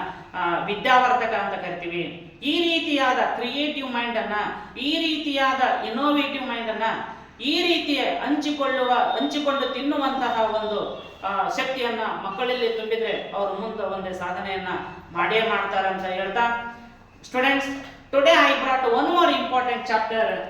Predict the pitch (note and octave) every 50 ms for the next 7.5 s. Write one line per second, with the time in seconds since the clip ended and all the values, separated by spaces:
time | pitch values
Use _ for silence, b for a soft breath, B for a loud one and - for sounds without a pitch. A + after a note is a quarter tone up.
0 | - - E3+ G#3 G#3 G#3 G#3+ A#3 A3+ G#3+ G#3 G3+ G3 F#3 F#3+ F#3 - - - G3+
1 | G3+ G3+ G#3 A3+ A3 A3+ - - G#3+ G3+ G3 - - - - - - - - B
2 | B B B B B B B - D4 D4 D4 - F#4 F#4+ F#4+ - F#4+ F4+ E4+ -
3 | - - C#4 C4+ C4 B3+ B3 A#3+ A#3 A3+ G#3 G#3 - - A3 B3 B3 - - -
4 | - - A#3 C4+ D4 D4+ D#4 D4+ D4 C#4+ C#4 C4+ - A3+ A3+ - A#3 A3+ A3 G#3+
5 | G#3 G#3 G3+ G3 G3+ A3 A3 A3 G#3+ - - - - - - - - - A#3+ A#3+
6 | A#3+ B3 B3+ - - - - - - - C#4+ D#4 E4 E4+ E4+ D#4 D4+ D4 C#4 C#4+
7 | C4+ C4+ C#4+ D4 E4+ E4+ - - -